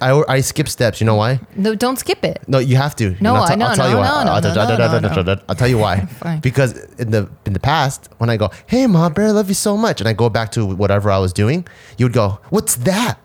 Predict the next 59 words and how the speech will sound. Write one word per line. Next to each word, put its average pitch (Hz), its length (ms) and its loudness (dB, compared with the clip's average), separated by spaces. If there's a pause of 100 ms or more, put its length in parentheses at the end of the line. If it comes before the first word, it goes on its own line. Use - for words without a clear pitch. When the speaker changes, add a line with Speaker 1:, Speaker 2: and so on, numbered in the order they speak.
Speaker 1:
What 175 120 2
are 160 40 0
you 233 120 2
doing?" 131 420 0 (200)
So 147 120 0
I'm 135 80 0
like, 127 160 -2
"Oh, 180 160 2
okay, 151 180 0
cool. 135 160 0
So 120 120 0
Ma 135 160 2
Bear 131 140 2
is 107 100 0
gonna 123 160 0
be 117 100 0
nosy 113 380 2
anyways." 147 320 0
Speaker 2:
No, 175 120 0
Speaker 1:
So 123 120 2
Speaker 2:
I 120 80 2
don't. 185 320 -2
Speaker 1:
so 123 60 2
I - 20 2
was 117 80 -2
just 113 100 -2
like, - 100 -2
"Okay, 113 260 -2 (240)
check 131 160 -2
it 113 60 0
out. - 220 -4 (160)
Look 120 100 -2
at 98 60 -2
this. - 80 0
Speaker 2:
No, 269 80 2
Speaker 1:
This - 100 0
is 240 60 0
Speaker 2:
I 247 40 2
Speaker 1:
so - 0 -
Speaker 2:
know 311 100 2
you're - 180 0
Speaker 1:
cool." 294 80 0
Speaker 2:
in 240 60 0
a - 20 0
meeting. 247 300 0
I'm 208 180 -2
very 226 360 0
respectful 226 920 -2
of 190 400 0 (280)
people 226 320 -2
in 202 120 0
their 165 120 -4
space. - 600 -6
I'm 226 240 -2
so 247 480 0
fucking 226 360 -4
respectful 185 560 -2
of 156 100 -6
that. 117 220 -4